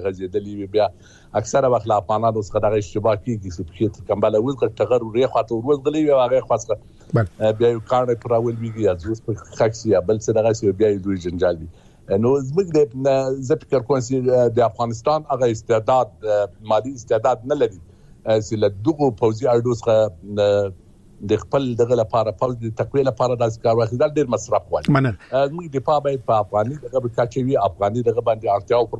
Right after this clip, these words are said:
Speaker 1: بنیاد باندې، د
Speaker 2: بله.
Speaker 1: سیمې د اړتیاوو په بنیاد باندې. موږ
Speaker 2: بله.
Speaker 1: نړیوال قوت نه یو چې نړیوال عزایم او اهداف لرو. موږ یو سیمې یو غریب مملکت یو، په خپل، آه، دغه د خپل ځان ساتو او په بل چا غرض نه لرو.
Speaker 2: آه، بله، مننه قانع صاحب. دغه ستاسو د خبرو، آه، په، آه، استناد،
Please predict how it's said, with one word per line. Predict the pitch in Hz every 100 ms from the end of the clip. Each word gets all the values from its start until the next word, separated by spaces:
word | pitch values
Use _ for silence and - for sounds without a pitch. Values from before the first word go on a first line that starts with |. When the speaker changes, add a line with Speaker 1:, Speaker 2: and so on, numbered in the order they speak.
| 113
Speaker 1:
بنیاد | 120 120 117
باندې، | 117 113
د | 113 98
Speaker 2:
بله. | 123
Speaker 1:
سیمې | 98 135
د | 107
اړتیاوو | 95 104 92
په | 85 87
بنیاد | 82 87 80
باندې. | 82 - - - - 120
موږ |
Speaker 2:
بله. | 147 143
Speaker 1:
نړیوال | 139 143 156
قوت | 139 160 175
نه | 196
یو | 285 269
چې | 185
نړیوال | 160 156 151 147
عزایم | 143 131 147 143
او | 123
اهداف | 123 123 127
لرو. | 113 113 - - - 117
موږ | 143 139
یو |
سیمې | 131 117 175 165
یو | 151 117
غریب | 127 170 -
مملکت | 131 117 110 165 -
یو، | - 202
په | - 147 123
خپل، | - 147 135 113
آه، | 104 101
دغه | 110 110 95
د | 90
خپل | - 175 131
ځان | 123 110
ساتو | 110 92 92
او | 87 98
په | 107
بل | 113
چا | 117 101
غرض | 101 95
نه | 87
لرو. | 80 - - - - - 285
Speaker 2:
آه، | 302 156
بله، | 143
مننه | 143 156 156
قانع | - 151
صاحب. | 147 156
دغه | 139 151
ستاسو | - 196 165
د |
خبرو، | 151 156 151 127 135
آه، | 139 123
په، | 117 131
آه، | 123 127 - 139 131 170
استناد، | 135 - 131 123